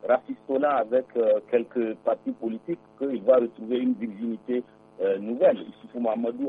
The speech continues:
a usurpé le pouvoir. Il n'a pas de programme. Son programme, il est irréaliste, irréalisable, comme l'a été d'ailleurs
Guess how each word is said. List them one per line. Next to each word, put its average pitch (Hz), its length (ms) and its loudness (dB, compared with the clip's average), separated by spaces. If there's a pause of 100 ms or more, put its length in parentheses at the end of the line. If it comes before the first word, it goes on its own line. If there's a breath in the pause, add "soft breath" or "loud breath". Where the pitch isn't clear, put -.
a 90 240 -8
usurpé 277 400 -4
le 170 80 -6
pouvoir. 170 460 2 (400 soft breath)
Il 220 160 -8
n'a 110 160 -2 (140)
pas 180 120 6
de 185 100 0
programme. 156 600 0
Son 247 100 -2
programme, 139 640 0 (120)
il 110 220 -8
est 107 140 -6 (520)
irréaliste, 170 580 4 (220)
irréalisable, 156 840 2
comme 143 220 -2
l'a 117 140 4
été 131 240 -4
d'ailleurs 113 320 2